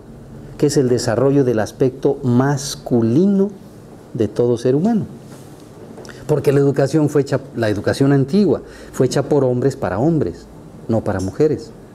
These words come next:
¿sí? La mujer estaba excluida de la educación. Las que se metían a explorar todo esto eran raras, eran raras y, ¿no? descalificadas socialmente, etcétera, ¿no? Ahora no, nada que ver,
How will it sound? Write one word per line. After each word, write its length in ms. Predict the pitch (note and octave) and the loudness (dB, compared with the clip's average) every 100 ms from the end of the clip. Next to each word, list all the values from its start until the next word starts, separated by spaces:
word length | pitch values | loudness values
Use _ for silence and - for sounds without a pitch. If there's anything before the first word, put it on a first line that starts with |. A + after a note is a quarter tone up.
| - - | -20 -12
¿sí? 60 | B2+ - - - - - - | -12 -12 -20 -20 -20 -20 -8
La 120 | A#2 | -2
mujer 240 | A2+ G#2+ B2 | 0 2 0
estaba 260 | A#2+ A#2 | 0 -2
excluida 460 | A2+ - D#3+ G#3+ G3 | -2 -2 0 2 2
de 100 | A#2+ | 2
la 80 | G#2+ | 0
educación. 540 | G2 E2 E2+ - - - - - - - - - | -2 -4 -6 -4 -10 -10 -18 -20 -20 -20 -20 -4
Las 160 | B2 B2 | -4 0
que 100 | B2+ | 0
se 120 | B2 | 2
metían 380 | A#2+ A2+ A#2+ B2+ | 2 2 2 2
a 40 | |
explorar 520 | B2 C3 B2+ A#2+ B2 | 0 2 2 2 0
todo 220 | - C3 B2+ | 0 2 2
esto 260 | A2 C3+ | 0 0
eran 220 | B2+ G#2 | 0 0
raras, 560 | F2+ A2+ A#2 G2+ - - - - - B3+ A3+ - F2+ - - - G#2+ | -2 -2 -2 -6 -12 -20 -20 -20 -14 -8 -8 -8 -12 -16 -20 -12 -6
eran 240 | G#2 F#2+ | -4 -2
raras 540 | - A#2 C#3 - - | 0 0 -2 -4 -8
y, 80 | - - - - - - - | -14 -14 -18 -20 -20 -20 -4
¿no? 220 | A2+ D3+ - - - - - - F#2+ | 0 0 -4 -16 -20 -18 -16 -12 -4
descalificadas 1040 | A2+ - C3 B2 A#2 A#2 - A#2 B2+ A2+ | -2 -2 0 0 0 -2 -2 -2 0 -2
socialmente, 800 | - F#2 - G2 F#2+ G#2+ A#2+ A#2 | -4 -10 -6 -4 0 0 0 0
etcétera, 520 | F2+ - B2+ - - E2 | -4 -2 -4 -4 -8 -6
¿no? 180 | G#2+ E3+ - - | -8 -10 -14 -8
Ahora 220 | C3+ C#3 - | -4 -2 0
no, 240 | D3 E3+ - - - - - - - - - - - | 0 -2 -6 -20 -20 -20 -20 -20 -20 -20 -20 -20 -10
nada 260 | G2 G2 F2 | -6 -4 -4
que 120 | A2 | 0
ver, 260 | E3+ F3 | 0 0